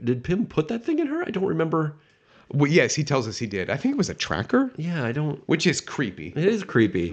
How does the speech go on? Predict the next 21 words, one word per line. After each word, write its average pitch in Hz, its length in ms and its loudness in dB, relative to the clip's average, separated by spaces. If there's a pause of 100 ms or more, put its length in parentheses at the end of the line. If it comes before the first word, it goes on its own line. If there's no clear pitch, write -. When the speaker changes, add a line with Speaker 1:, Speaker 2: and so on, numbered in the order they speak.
(160)
Speaker 2:
Surprisingly, 190 460 4
Speaker 1:
Which 165 80 2 (100)
brings 135 180 8
you 170 60 8
Speaker 2:
that 120 60 6
Speaker 1:
back 160 180 8
around 156 220 8
to, 127 60 8
like, 131 220 8
yep, 160 220 2
that's 147 200 0
a 151 80 0
good 151 180 2
reason 156 460 4
for 156 200 0
them 147 200 6
to 156 120 4
not 147 260 4
be 156 120 2
married 208 280 6
anymore. 107 380 4